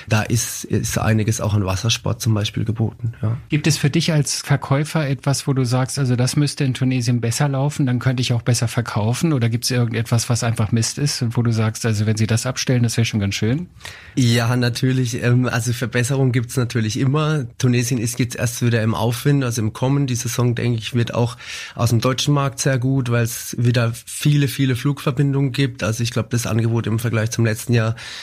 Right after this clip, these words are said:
Speaker 1: wurde mindestens verdoppelt, wenn nicht sogar nach, verdreifacht. Sowohl nach Tunis als auch nach Hammamet und nach Monastir und nach Djerba.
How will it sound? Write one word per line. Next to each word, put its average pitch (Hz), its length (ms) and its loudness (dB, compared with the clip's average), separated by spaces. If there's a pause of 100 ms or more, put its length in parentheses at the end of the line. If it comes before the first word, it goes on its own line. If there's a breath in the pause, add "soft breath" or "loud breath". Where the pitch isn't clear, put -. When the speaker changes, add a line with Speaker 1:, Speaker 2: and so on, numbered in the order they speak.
(140 loud breath)
Speaker 1:
wurde 117 220 4
mindestens 131 520 0
verdoppelt, 123 440 0
wenn 120 100 2
nicht 117 140 0
sogar 113 260 0
nach, 110 200 0
verdreifacht. 127 800 -2 (360 loud breath)
Sowohl 131 380 2
nach 135 160 0
Tunis 131 420 0
als 113 200 -2
auch 113 120 0
nach 110 160 0
Hammamet 113 420 0
und 113 240 0
nach 113 280 -2
Monastir 113 500 2
und 104 80 0
nach 107 140 0
Djerba. 151 600 0